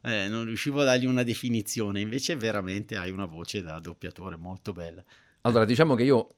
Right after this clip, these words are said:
Speaker 2: un po' ci gioco e, e,
Speaker 1: Eh.
Speaker 2: e calco anche un po' nel
Speaker 1: Eh,
Speaker 2: podcast,
Speaker 1: infatti si
Speaker 2: eh, no,
Speaker 1: vede
Speaker 2: eh,
Speaker 1: come
Speaker 2: que-,
Speaker 1: sei
Speaker 2: questo qua è da,
Speaker 1: come sei
Speaker 2: è, è da ammettere.
Speaker 1: Ecco.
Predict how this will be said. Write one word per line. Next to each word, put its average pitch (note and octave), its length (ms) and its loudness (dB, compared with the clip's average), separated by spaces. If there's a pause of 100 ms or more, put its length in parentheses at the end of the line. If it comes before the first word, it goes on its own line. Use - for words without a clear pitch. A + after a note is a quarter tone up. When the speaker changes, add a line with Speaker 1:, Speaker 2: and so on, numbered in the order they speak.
Speaker 2:
un G#2 240 4
po' C#3+ 220 8
ci F#2 240 -6
gioco G#2 500 6
e, F2+ 60 2
e, F2+ 200 -4
Speaker 1:
Eh. G#2+ 200 0
Speaker 2:
e - 160 -4
calco G2+ 500 6
anche F2 260 0
un F2 140 -2
po' E2+ 160 0
nel F2 160 0
Speaker 1:
Eh, A#2+ 80 0
Speaker 2:
podcast, C3+ 140 2
Speaker 1:
infatti A#2 340 6
si A#2 140 8
Speaker 2:
eh, F2 40 6
no, - 0 -
Speaker 1:
vede A2+ 300 4
Speaker 2:
eh, G2 60 2
Speaker 1:
come A2+ 140 0
Speaker 2:
que-, B2 120 2
Speaker 1:
sei - 240 6
Speaker 2:
questo - 300 8
qua D#3+ 240 8
è G#2+ 160 8
da, F#2+ 520 2 (140)
Speaker 1:
come A#2+ 220 -2
sei A#2 380 2
Speaker 2:
è, A2+ 160 4
è C3 100 2
da B2+ 120 10
ammettere. A2 580 4
Speaker 1:
Ecco. G2+ 120 -6